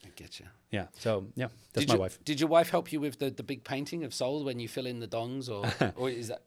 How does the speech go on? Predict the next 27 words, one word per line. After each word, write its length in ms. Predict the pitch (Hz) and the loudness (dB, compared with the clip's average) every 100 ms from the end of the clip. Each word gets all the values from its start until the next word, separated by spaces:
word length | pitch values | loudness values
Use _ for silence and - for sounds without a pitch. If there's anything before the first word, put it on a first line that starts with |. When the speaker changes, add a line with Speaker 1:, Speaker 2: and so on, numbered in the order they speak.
| - | -2
Speaker 2:
She, 220 | - 170 | 0 4
she 140 | 160 | 6
helped 240 | 139 170 165 | 10 10 10
me 220 | 160 147 | 8 8
erase 460 | 131 123 143 175 | 6 10 10 10
it 140 | 139 107 - | 8 2 -2
for 100 | 123 | -4
the 80 | |
first 260 | 117 127 113 | 2 2 2
time. 240 | 127 107 98 - - - | 0 -2 -4 -12 -10 0
Because 260 | - 165 156 | 4 6 6
I, 260 | 156 160 - | 6 6 4
I, 220 | 147 151 | 4 4
so 160 | - 175 | 6 10
there 120 | 170 | 12
are 60 | 180 | 12
two 200 | 202 214 | 12 12
different 480 | 208 196 175 143 135 | 12 10 2 0 2
dongs. 380 | 143 135 117 - | 4 4 2 -2
You 120 | 131 131 | 0 0
have 100 | 123 | 2
the 80 | 123 | 4
Bopjeong 460 | 131 139 - 180 | 4 4 4 4
dong 240 | 180 196 220 - | 6 4 2 -4
Speaker 1:
Yeah. 180 | 113 113 120 | -6 -4 0
Speaker 2:
and, 200 | 135 135 | 2 6
uh, 320 | 131 127 127 | 8 8 6